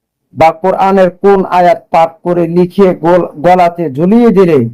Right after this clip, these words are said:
বাচ্চার কান্নাকাটি বন্ধ হয়ে যাবে, আসুন আমরা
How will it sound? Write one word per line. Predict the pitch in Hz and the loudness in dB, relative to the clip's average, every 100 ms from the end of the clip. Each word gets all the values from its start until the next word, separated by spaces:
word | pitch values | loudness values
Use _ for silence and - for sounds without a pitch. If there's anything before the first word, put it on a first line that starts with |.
| _ _ _ _ _ _ - | _ _ _ _ _ _ -4
বাচ্চার | 131 131 - 160 - | -2 -2 0 -2 0
কান্নাকাটি | 170 170 156 156 143 | -2 -2 -4 -4 -4
বন্ধ | 135 139 170 185 | -2 0 0 0
হয়ে | 165 156 139 | 0 2 2
যাবে, | 139 131 123 120 _ _ _ - | 2 2 0 -2 _ _ _ -4
আসুন | 147 123 170 151 | -4 -4 -6 -4
আমরা | - 143 143 135 | -4 0 2 0